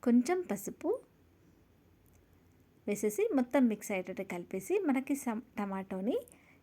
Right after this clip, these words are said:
సాఫ్ట్గా ఉడికే వరకు ఉడికించుకోండి. చూడండి, దీంట్లోకి వాటర్ కూడా ఏం యాడ్ చేయకండి. ఇప్పుడు కొంచెం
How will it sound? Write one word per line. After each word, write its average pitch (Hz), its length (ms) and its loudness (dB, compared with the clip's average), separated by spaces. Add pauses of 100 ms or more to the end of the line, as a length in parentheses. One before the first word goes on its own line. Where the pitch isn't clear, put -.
(120)
సాఫ్ట్గా 262 440 2 (160)
ఉడికే 214 280 -2 (100)
వరకు 190 360 -2
ఉడికించుకోండి. 202 720 -4 (3250)
చూడండి, 247 340 0
దీంట్లోకి 269 320 4 (100)
వాటర్ 220 360 4
కూడా 233 140 4 (200)
ఏం 262 140 4 (120)
యాడ్ 196 180 0 (100)
చేయకండి. 190 500 -2 (1600)
ఇప్పుడు 254 220 2 (1300)
కొంచెం 285 280 4